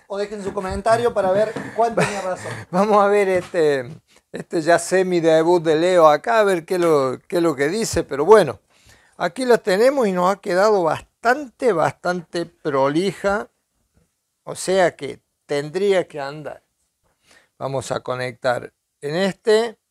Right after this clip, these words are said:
Speaker 2: y vamos a conectar en este.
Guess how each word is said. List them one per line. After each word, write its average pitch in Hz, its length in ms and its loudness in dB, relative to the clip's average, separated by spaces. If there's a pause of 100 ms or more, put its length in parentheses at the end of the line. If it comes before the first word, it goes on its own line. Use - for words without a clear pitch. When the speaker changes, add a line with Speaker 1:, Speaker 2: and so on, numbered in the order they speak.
(1040)
Speaker 2:
y 135 180 -8
vamos 165 460 4
a 139 100 -4
conectar 143 800 -2 (200)
en 131 180 -6
este. - 580 -10